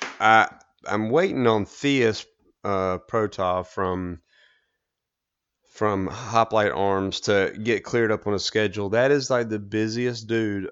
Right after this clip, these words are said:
I know. I mean, he is, he was in, like, five different airports in ten days, and he-, he's constantly flying around. He's headed to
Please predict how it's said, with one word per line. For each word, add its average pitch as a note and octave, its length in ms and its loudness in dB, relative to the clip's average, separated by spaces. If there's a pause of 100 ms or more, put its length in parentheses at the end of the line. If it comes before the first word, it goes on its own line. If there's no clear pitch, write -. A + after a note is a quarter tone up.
(120)
I G2 180 -4
know. E2+ 460 -4 (180)
I F#2 120 -6
mean, F2+ 180 -6
he A#2+ 240 -2
is, G2+ 380 -2 (120)
he B2 160 -4
was A#2+ 200 -4
in, A2 120 -4
like, F#2+ 300 -4 (640)
five A#2 500 2
different A2+ 540 0 (280)
airports A2+ 680 0
in F#2+ 160 -4
ten A2+ 300 0
days, A2 720 0
and F#2 600 -2
he-, F2+ 200 -4
he's F2+ 180 -8
constantly A2 580 -4
flying G#2+ 300 -2
around. G2 380 -2
He's F#2+ 180 -6
headed G#2+ 300 -4
to F#2+ 180 -2